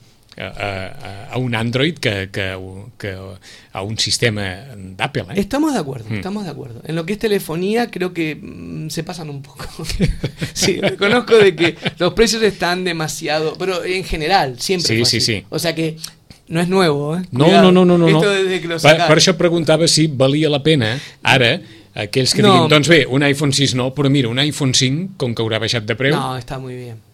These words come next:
Speaker 1: Sí?
Speaker 2: Es, es más que, pero, eh, por supuesto, por supuesto. Es lo mismo que alguien compra un tablet. Yo siempre le digo a la gente, "Si no tienes problemas de vista y te va bien, cómprate el Apple Mi-, el ta-, el iPad Mini, que está súper bien.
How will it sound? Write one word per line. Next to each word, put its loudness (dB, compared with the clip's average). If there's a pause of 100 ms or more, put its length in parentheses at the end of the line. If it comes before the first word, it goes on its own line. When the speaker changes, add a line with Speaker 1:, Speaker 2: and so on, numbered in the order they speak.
Speaker 1:
Sí? 2
Speaker 2:
Es, -4
es -8
más -8
que, -20
pero, -14
eh, -14
por -18
supuesto, -10 (480)
por -16
supuesto. -12 (160)
Es -4
lo 4
mismo 0
que 0
alguien 0
compra -6
un -8
tablet. -4 (240)
Yo -6
siempre -2
le -4
digo -2
a -4
la -2
gente, -8
"Si -6
no -6
tienes -6
problemas -6
de -4
vista -6
y -6
te -10
va -10
bien, -8
cómprate -6
el -2
Apple -4
Mi-, -10
el -10
ta-, -12
el -10
iPad -10
Mini, -6
que -20
está -14
súper -14
bien. -10